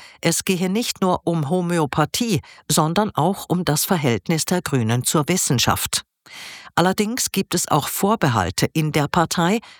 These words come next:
das strittige Thema kurz vor den Landtagswahlen im kommenden Jahr wieder anzupacken. Das deutsche Bundesgesundheitsministerium vernichtet rund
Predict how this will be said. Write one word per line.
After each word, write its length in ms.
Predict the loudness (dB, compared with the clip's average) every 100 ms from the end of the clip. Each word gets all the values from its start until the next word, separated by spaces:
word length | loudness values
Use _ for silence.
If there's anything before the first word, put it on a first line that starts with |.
| _
das 180 | -2 0
strittige 540 | 0 -2 -2 -2 -2
Thema 460 | 0 0 2 0 -2 -4
kurz 440 | -2 -2 -2 -6 -2
vor 200 | 0 2
den 160 | 2 2
Landtagswahlen 1040 | 2 0 0 0 0 0 2 2 0 -2
im 240 | -2 -2 0
kommenden 420 | 0 0 0 2
Jahr 320 | 2 2 0 -4
wieder 380 | -2 0 -2 0
anzupacken. 920 | -2 0 -2 -2 0 -2 0 -4 -4 -12 _ _ _ _ _ _ _ _ _ _ _ _ _ _ _ _ _ _
Das 240 | -2 0 2
deutsche 320 | 0 0 0
Bundesgesundheitsministerium 1800 | 0 0 -2 0 0 0 2 0 2 0 2 0 2 0 2 2 2 0 -2
vernichtet 640 | 0 0 0 0 -2 0
rund 200 | 0 -2